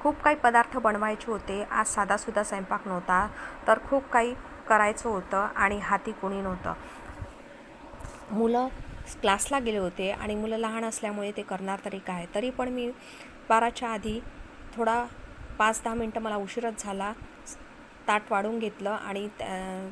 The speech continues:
बाबांना पण पान वाढलं, देवाला नैवेद्य केलं आणि एक तुळशीलासुद्धा already देऊन चुकली.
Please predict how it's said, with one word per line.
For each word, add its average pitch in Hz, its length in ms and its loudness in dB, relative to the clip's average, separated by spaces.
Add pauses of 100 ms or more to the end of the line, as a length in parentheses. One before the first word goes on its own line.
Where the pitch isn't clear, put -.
(100)
बाबांना 196 400 2
पण 220 200 -2 (400)
पान 196 200 2
वाढलं, 165 420 -6 (540)
देवाला 262 320 4
नैवेद्य 240 440 2
केलं 220 260 -2
आणि 214 380 -2
एक 208 80 -6 (100)
तुळशीलासुद्धा 190 800 -4
already 170 320 -6
देऊन 180 240 -4
चुकली. 165 360 -10